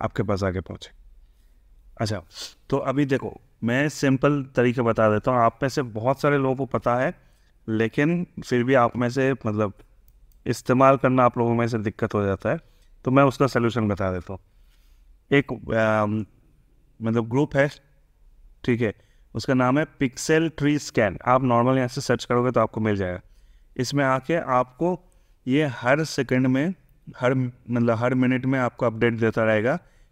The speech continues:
कि भाई, इस लैंड पे दो मिनट के अंदर में सात ट्री उगेगा, आठ ट्री उगेगा, ठीक है, यहाँ पे अपडेट देता है। अब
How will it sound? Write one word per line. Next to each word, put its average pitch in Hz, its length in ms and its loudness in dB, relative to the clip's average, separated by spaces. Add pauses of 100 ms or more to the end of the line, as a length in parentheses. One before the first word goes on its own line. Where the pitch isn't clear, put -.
कि 127 80 0
भाई, 117 260 0
इस 131 300 -4
लैंड 113 360 0
पे 165 260 -2 (1300)
दो 120 200 2
मिनट 117 260 2
के 120 80 2
अंदर 110 200 2
में 139 180 2
सात - 320 0
ट्री 117 120 2
उगेगा, 104 360 0
आठ 110 300 -2
ट्री 113 140 0
उगेगा, 101 400 -2 (220)
ठीक - 160 -6
है, 143 80 2
यहाँ 123 120 -2
पे 123 100 0
अपडेट 117 260 -2
देता 104 200 -2
है। 101 60 -4
अब 135 280 -2